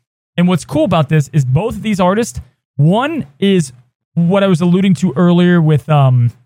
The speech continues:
with Living Tribunal, like, epic, these epic art pieces. And re-, kind of, you know what? It, it reminded me of, like, um, of, like, uh,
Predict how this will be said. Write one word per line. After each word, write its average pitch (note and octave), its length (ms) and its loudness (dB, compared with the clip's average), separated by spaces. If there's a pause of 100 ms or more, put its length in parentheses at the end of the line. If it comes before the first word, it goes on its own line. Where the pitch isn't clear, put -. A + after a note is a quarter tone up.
(360)
with D3 180 2
Living D#3 280 2
Tribunal, C#3 640 0
like, C3 160 -2 (100)
epic, D3 540 -4 (480)
these C3+ 220 0 (120)
epic D#3 480 -4
art D3+ 220 -2
pieces. F#3 460 -4 (520)
And E3+ 460 2 (140)
re-, F3+ 240 0 (340)
kind E4+ 180 -2
of, B3+ 80 -4
you A3+ 100 0
know C#4+ 80 0
what? D4+ 160 0
It, E3 200 -6
it G3+ 140 -4
reminded A#3 280 0
me A#3+ 80 -2
of, F3+ 80 0
like, F3 220 0
um, C3+ 420 2 (840)
of, D#3+ 220 0
like, D#3+ 300 0
uh, C3+ 480 2